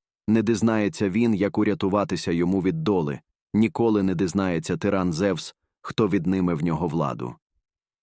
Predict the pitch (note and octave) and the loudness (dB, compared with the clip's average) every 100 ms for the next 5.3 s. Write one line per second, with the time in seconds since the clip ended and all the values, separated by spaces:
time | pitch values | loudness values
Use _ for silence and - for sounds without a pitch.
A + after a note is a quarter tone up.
0 | _ F#2 E2 - A2+ G#2+ D#2+ D2 D2 - | _ -4 -4 0 0 0 -2 -2 -4 -4
1 | D2+ D#2 D#2 C2+ B1 A#1+ _ _ - - | -4 -4 -4 -4 -4 -8 _ _ -14 -2
2 | C#3 B2+ B2 A#2 - G#2 A2 A2 G2 G2+ | 0 0 0 -2 -2 0 2 2 2 0
3 | G2+ F2 F#2+ G2 F#2+ G2+ F#2 F2 F#2 E2+ | 0 0 -2 0 0 0 -2 -4 -2 -2
4 | F#2+ F#2+ F2+ D#2+ E2+ E2+ D#2+ D#2+ D#2+ C2+ | 0 -2 -2 -4 -2 0 0 -2 -2 -4
5 | - A1 | -6 -10